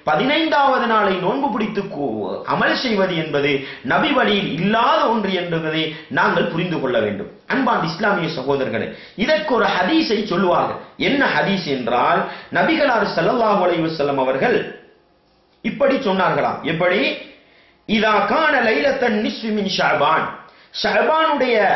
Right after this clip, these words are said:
அரை பாதியான அந்த பதினைந்தாவது இரவு வந்துவிட்டால், ஃபகூமு லைலஹா, அதனுடைய இரவு நேரத்தில் நீங்கள் நின்று வணங்குங்கள். வசூமு நஹாரஹா, அதனுடைய பகல் நேரத்திலே நோன்பு பிடித்துக் கொள்ளுங்கள் என்ற ஒரு ஹதீஸை பார்க்க முடிகிறது.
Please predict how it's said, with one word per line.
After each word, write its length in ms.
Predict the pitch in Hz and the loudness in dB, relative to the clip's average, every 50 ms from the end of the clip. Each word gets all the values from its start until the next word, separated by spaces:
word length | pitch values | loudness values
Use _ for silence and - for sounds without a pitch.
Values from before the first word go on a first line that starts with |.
| - - | 0 -2
அரை 340 | - 170 190 226 269 277 - | -2 -2 0 2 2 0 0
பாதியான 680 | - 220 - 277 269 254 240 247 240 240 220 208 196 196 180 160 139 - - - | -2 -2 0 2 2 2 0 0 0 0 2 2 2 2 0 0 -2 -4 -6 -6
அந்த 180 | - 165 170 170 | -6 -2 0 0
பதினைந்தாவது 1120 | 170 175 180 190 233 285 294 294 294 285 277 277 254 247 247 240 214 214 196 196 196 190 | 0 2 2 2 2 2 0 0 0 0 0 2 2 2 2 2 2 2 0 0 -2 0
இரவு 300 | 170 196 226 254 247 226 | 0 2 2 2 2 2
வந்துவிட்டால், 1000 | 196 190 196 196 190 175 170 - - 151 151 160 170 180 190 196 196 - - - - - - _ _ _ _ _ _ _ - | 2 2 2 0 0 -2 -2 -2 0 0 2 2 2 2 2 2 0 -2 -6 -12 -18 -20 -20 _ _ _ _ _ _ _ -2
ஃபகூமு 520 | 202 196 196 202 254 339 330 285 240 240 226 | 0 0 0 0 0 0 0 0 0 0 2
லைலஹா, 640 | 208 180 180 180 165 151 143 139 135 135 147 147 123 - - - - - - - - _ - | 2 2 2 2 2 2 0 2 2 2 2 2 2 0 -2 -6 -12 -16 -20 -20 -20 _ -8
அதனுடைய 480 | - 196 233 285 277 269 262 240 226 220 | -2 0 0 2 2 0 0 0 0 2
இரவு 240 | 226 277 311 320 320 | 2 2 2 2 2
நேரத்தில் 460 | 294 285 269 262 262 254 247 240 233 | 2 2 2 2 2 0 0 0 0
நீங்கள் 280 | 220 214 208 208 208 | 0 2 2 2 2
நின்று 360 | 190 190 214 233 262 247 202 180 | 2 2 0 0 0 2 2 2
வணங்குங்கள். 720 | 170 160 151 143 139 135 143 143 143 127 - - - - - - - - - - | 2 0 -2 -2 -2 0 0 2 2 0 0 -2 -8 -14 -18 -20 -20 -20 -10 -2
வசூமு 600 | 135 202 208 - 285 320 330 320 294 285 277 220 | -2 0 0 0 0 0 0 0 2 2 2 2
நஹாரஹா, 720 | 196 196 196 226 233 220 196 180 160 160 151 160 165 151 139 - - - - - - | 2 2 2 2 4 4 4 2 2 2 2 2 2 2 0 -2 -6 -10 -14 -12 -4
அதனுடைய 400 | - 214 269 277 254 254 247 220 | -2 0 0 2 2 2 2 2
பகல் 300 | - 208 208 277 320 320 | 2 2 2 2 2 2
நேரத்திலே 440 | 311 294 277 269 262 269 269 240 226 | 2 2 2 2 2 0 0 0 2
நோன்பு 260 | 220 208 254 269 262 | 2 2 2 0 0
பிடித்துக் 320 | 233 233 202 190 208 208 185 | -2 -2 -2 -2 -2 0 0
கொள்ளுங்கள் 760 | 190 185 180 170 170 165 165 175 175 160 - - - - - - | 2 2 2 0 2 2 2 2 2 0 0 -2 -6 -10 -10 -6
என்ற 220 | 156 233 285 285 | -4 0 0 2
ஒரு 100 | 262 220 | 2 2
ஹதீஸை 520 | 180 175 190 202 294 311 240 - 214 - | 2 0 0 -2 -2 -4 -2 -2 -2 0
பார்க்க 320 | - 202 226 240 - - 226 | 0 0 0 0 2 0 0
முடிகிறது. 560 | 202 185 170 165 147 131 - - - - - | 0 0 0 0 -2 -2 -4 -4 -8 -14 -18